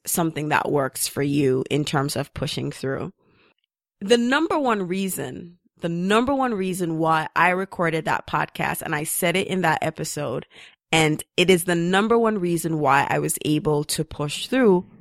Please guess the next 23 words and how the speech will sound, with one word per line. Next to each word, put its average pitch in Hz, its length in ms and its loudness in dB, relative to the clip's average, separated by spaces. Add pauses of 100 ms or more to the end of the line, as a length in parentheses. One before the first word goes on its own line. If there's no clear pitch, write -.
(140)
was 156 720 4 (120)
the 175 160 4
accountability. 190 920 2 (520)
In 160 300 2
the 165 140 4
zero 233 560 4
episode, 160 600 -2
I 165 180 4
laid 175 460 2
out 139 440 0 (340)
the 156 100 -6
frequency 190 720 2
of 240 140 2
the 240 100 0
podcast, 151 920 0 (240)
how 160 220 4
long 165 440 4
it 196 120 0
was 220 200 2
going 156 340 -2
to 185 160 -4
be, 143 460 -6 (440)
and 175 320 2